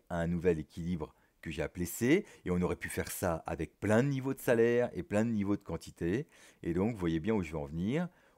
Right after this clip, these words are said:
On arrive sur une relation, euh, décroissante et donc sur une droite de demande qui part du haut à gauche pour aller en bas à droite. Autrement dit,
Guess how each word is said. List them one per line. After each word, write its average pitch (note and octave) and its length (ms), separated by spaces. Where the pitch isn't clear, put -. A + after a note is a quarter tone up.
On F#2+ 160
arrive G#2 340
sur F2+ 300
une E2+ 100
relation, F#2+ 720
euh, E2+ 200
décroissante A#2 720
et F#2 40
donc C3 200
sur G2 480
une G2 240
droite G2+ 480
de E2+ 100
demande E3 540
qui F#2+ 100
part E2 560
du D#2 280
haut A#2+ 360
à D2+ 100
gauche D#3 440
pour F2 220
aller G#2 360
en F2 140
bas A2+ 480
à F#2 80
droite. E2+ 320
Autrement A2 480
dit, F3 340